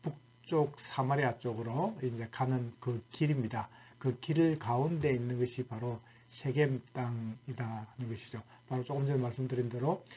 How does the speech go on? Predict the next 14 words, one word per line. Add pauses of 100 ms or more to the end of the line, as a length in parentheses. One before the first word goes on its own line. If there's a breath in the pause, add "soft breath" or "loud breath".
(240 loud breath)
남쪽에는
그리심산과
북쪽에는
에발산
사이에
있는, (800 loud breath)
어, (100)
여호수아가, (420)
어, (920)
그
가나안
땅에
들어가서 (760 loud breath)
이